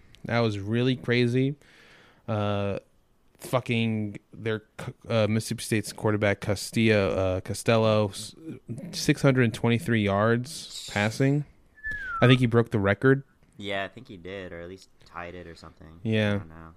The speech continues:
Speaker 2: It was
Speaker 1: Um,
Speaker 2: well, I think, didn't
Speaker 1: tennis
Speaker 2: Geno Smith throw for, like, seven hundred yards one game?
Speaker 1: Geno Smith was, oh, no, I, I think so. Yeah, but I, I think this is an S E C record.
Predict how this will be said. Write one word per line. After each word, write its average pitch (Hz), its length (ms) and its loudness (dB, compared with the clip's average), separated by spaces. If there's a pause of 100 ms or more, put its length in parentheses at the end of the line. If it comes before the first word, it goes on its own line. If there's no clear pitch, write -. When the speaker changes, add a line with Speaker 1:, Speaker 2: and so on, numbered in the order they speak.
(300)
Speaker 2:
It 87 60 -16
was 85 260 -18
Speaker 1:
Um, 104 640 -2 (920)
Speaker 2:
well, 110 80 -12
I - 40 -14
think, 147 160 -8
didn't 135 200 4
Speaker 1:
tennis 131 160 2
Speaker 2:
Geno 139 140 -6
Smith 120 380 -10
throw 113 180 -10
for, 110 140 -12
like, 98 180 -10
seven 98 260 -12
hundred 92 280 -14
yards 92 320 -12
one 95 180 -14
game? 95 280 -14 (1800)
Speaker 1:
Geno 113 420 -2
Smith 107 520 -6
was, 98 340 -2
oh, 95 320 -4
no, 135 360 0
I, 110 220 -2
I 135 40 -2
think 165 220 2
so. 101 240 0
Yeah, 120 280 4
but 113 180 -2
I, 147 160 4
I 170 40 4
think 180 160 4
this 175 160 0
is 135 80 0
an 120 100 0
S 117 200 -2
E 107 80 -2
C 104 280 -2
record. 90 440 -6